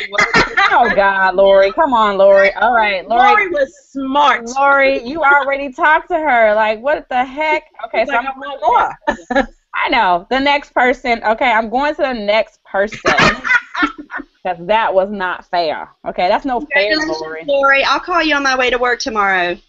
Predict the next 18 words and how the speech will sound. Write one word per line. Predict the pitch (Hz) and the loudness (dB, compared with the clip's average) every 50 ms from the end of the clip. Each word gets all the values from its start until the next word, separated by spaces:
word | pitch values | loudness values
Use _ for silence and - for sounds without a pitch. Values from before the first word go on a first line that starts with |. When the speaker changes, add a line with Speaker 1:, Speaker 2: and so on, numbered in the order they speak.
| _ _ _ - | _ _ _ -2
Speaker 2:
Oh, | 233 220 190 180 | 2 2 4 4
wow! | 175 175 170 165 170 170 165 160 160 156 - - - | 4 2 2 2 2 2 2 0 0 -2 -6 -4 -4
I'll | 185 233 | -4 -2
call | 247 294 247 226 | -2 0 -2 0
you | 220 226 | -2 -4
tomorrow, | 220 247 220 202 190 185 175 170 170 170 | -8 -10 -10 -8 -6 -6 -4 -4 -4 -6
too, | 170 190 180 170 | -8 -10 -12 -8
Becky, | 165 165 160 160 - 165 160 | -6 -6 -6 -6 -8 -10 -10
okay? | 160 165 190 180 180 180 185 _ - | -8 -6 -6 -6 -6 -6 -10 _ -8
Thanks. | - - - - - - - - - - | -6 -6 -6 -8 -8 -12 -14 -20 -20 -20
Speaker 3:
<laughs> | - 262 - - 302 339 | -20 -18 -10 -10 -4 0
Speaker 2:
Um, | 294 - 392 185 185 196 262 285 - - _ - - - | 0 0 0 0 -2 -6 -8 -10 -10 -16 _ -20 -4 -2
<laughs> | 466 - - - 679 855 698 - - - - _ _ _ _ - - - - | -2 -2 0 -2 -2 -2 -4 -6 -10 -18 -20 _ _ _ _ -20 -18 -12 -6
Speaker 3:
Keisha, | - 311 311 311 330 | -6 -4 -4 -2 -2
I'll | 277 233 240 254 262 | 0 0 2 0 0
call | 262 294 269 254 247 | 0 0 -2 0 0
you. | 247 254 240 214 190 180 185 - | -2 -2 -2 -2 -2 -2 -4 -2
Speaker 2:
<laughs> | - | -2